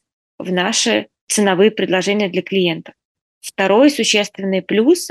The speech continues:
это возможность работать из разных мест. Например, я скажу по себе, что мне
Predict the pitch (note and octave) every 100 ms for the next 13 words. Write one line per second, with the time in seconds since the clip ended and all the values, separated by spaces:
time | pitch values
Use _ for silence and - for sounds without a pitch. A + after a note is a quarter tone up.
0 | - G3 A3+ - G3+ F#3 F3+ F#3 G#3+ A#3+
1 | G#3+ G3+ - - - G3 E3+ F3+ A3+ A3+
2 | G3 - - _ - G3 F#3 G3+ G#3 F#3
3 | F3+ - F#3 E3+ E3 _ _ _ _ _
4 | _ F#3 F3+ G3 G3+ G3+ - _ - F#3+
5 | G3 F3+ - G3+ G3 - - F#3+ G3 C4+
6 | - G3+ F#3+ G#3 A3+